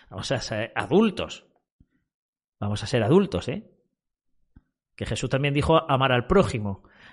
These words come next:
Y a los gays, no veas los palos que les dais. Yo no quiero entrar ahí porque ese es otro tema. Pero vamos a que no se nos vaya la olla, ¿eh? Que Jesús no son los testigos de Jehová. Eso lo tienes claro, ¿no?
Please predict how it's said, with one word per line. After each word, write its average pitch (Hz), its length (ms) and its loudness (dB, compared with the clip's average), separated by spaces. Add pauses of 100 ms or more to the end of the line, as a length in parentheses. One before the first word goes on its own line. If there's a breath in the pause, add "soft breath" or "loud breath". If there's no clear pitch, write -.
Y 139 120 0
a 127 60 6
los 120 220 4
gays, 160 520 4
no 180 120 4
veas 147 400 6
los 139 140 4
palos 165 320 8
que 170 80 2
les 131 160 4
dais. 190 440 6 (260 loud breath)
Yo 131 120 0
no 156 100 2
quiero 160 180 4
entrar 143 260 4
ahí 147 220 6
porque 160 200 0
ese 143 120 2
es 147 60 4
otro 123 200 2
tema. 101 380 -4 (1500)
Pero 90 220 -16
vamos 85 300 -14
a 98 60 -10
que - 80 -10
no 92 100 -6
se 110 100 -6
nos 101 100 0
vaya 113 220 0
la 139 100 4
olla, 90 260 -2
¿eh? 165 140 -8 (160)
Que 110 100 -4
Jesús 147 320 0
no 175 100 0
son 165 140 0
los 143 80 0
testigos 143 300 0
de 127 60 2
Jehová. 151 500 0 (840)
Eso 120 160 0
lo 131 100 2
tienes 113 200 0
claro, 147 260 2
¿no? 143 240 -8